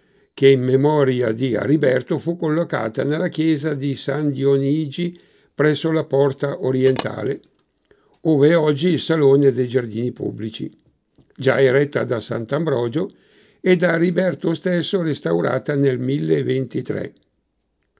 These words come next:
Forse fu appesa all'asta di qualche carroccio nelle lotte della prima o della seconda Lega Lombarda.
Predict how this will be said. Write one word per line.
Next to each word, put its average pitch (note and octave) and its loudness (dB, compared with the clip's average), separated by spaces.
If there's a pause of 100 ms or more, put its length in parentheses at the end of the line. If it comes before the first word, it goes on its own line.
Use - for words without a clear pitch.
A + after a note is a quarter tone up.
(420)
Forse A3+ 2
fu E3 -4
appesa D#3+ 0
all'asta C#3+ 0 (160)
di - 0
qualche C3+ -2
carroccio B2+ 0
nelle C3 4
lotte C#3 2
della B2+ 0
prima D3 2
o C3+ 4
della C3+ 0
seconda C3 -2
Lega C3 0
Lombarda. A2+ -4